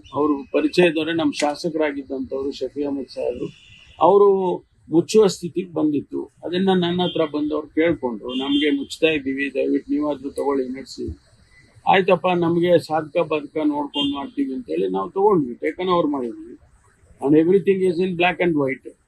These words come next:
ಇದ್ರಲ್ಲೇನು, ಆ, ಹಿಂದೆ ಮುಂದೆ ಇಲ್ಲ. ಮತ್ತು ಆ ಸಂಸ್ಥೆಯನ್ನ ಈಗ ಪುನಶ್ಚೇತನ ಮಾಡ್ತಾ ಇದ್ದೀವಿ. ನಮ್ಮ ಸಿದ್ಧಾರ್ಥ ಸಂಸ್ಥೆಯಲ್ಲಿ ನಲವತ್ತು ಸಾವಿರ ಇಂಜಿನಿಯರ್ಸ್ ಆಚೆ ಬಂದಿದ್ದಾರೆ ಕಳೆದ ಮೂವತ್ತೈದು ವರ್ಷದಲ್ಲಿ,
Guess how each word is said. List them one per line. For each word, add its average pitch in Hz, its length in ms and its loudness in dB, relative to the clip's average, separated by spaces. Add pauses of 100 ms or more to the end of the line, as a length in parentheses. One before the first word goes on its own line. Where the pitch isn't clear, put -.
(120)
ಇದ್ರಲ್ಲೇನು, 160 840 2 (520)
ಆ, 139 200 0
ಹಿಂದೆ 156 300 2
ಮುಂದೆ 147 280 4
ಇಲ್ಲ. 131 280 0 (640)
ಮತ್ತು 202 260 4
ಆ 170 140 6
ಸಂಸ್ಥೆಯನ್ನ 170 600 0
ಈಗ 165 320 0
ಪುನಶ್ಚೇತನ 156 720 0
ಮಾಡ್ತಾ 131 340 -2
ಇದ್ದೀವಿ. 107 400 -6 (560)
ನಮ್ಮ 175 540 4
ಸಿದ್ಧಾರ್ಥ 175 840 2
ಸಂಸ್ಥೆಯಲ್ಲಿ 170 960 0 (1500)
ನಲವತ್ತು 196 760 6
ಸಾವಿರ 196 540 4
ಇಂಜಿನಿಯರ್ಸ್ 175 640 -2
ಆಚೆ 156 220 -2
ಬಂದಿದ್ದಾರೆ 151 480 0
ಕಳೆದ 147 260 -4
ಮೂವತ್ತೈದು 143 580 0
ವರ್ಷದಲ್ಲಿ, 131 500 -4